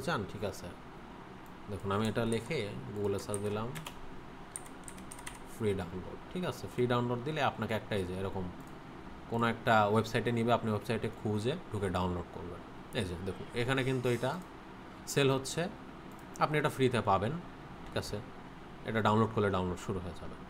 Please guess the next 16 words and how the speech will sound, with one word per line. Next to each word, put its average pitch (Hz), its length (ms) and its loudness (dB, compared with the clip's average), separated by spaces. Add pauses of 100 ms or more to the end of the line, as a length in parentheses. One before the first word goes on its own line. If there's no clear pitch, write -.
(260)
এভাবে 160 220 12
আমরা 180 100 12 (640)
premium 151 340 8
ফন্ট 165 200 4
ফ্রিতে 143 200 4 (100)
download 113 340 8
করতে 123 180 0 (140)
পারি, 120 180 12 (100)
but 113 200 6
এখানে 135 180 -2 (120)
কথা 131 220 2
হচ্ছে - 200 -2 (120)
যে 107 80 0 (500)
আমরা 139 180 4 (120)
চেষ্টা 160 260 6 (100)
করব 101 220 8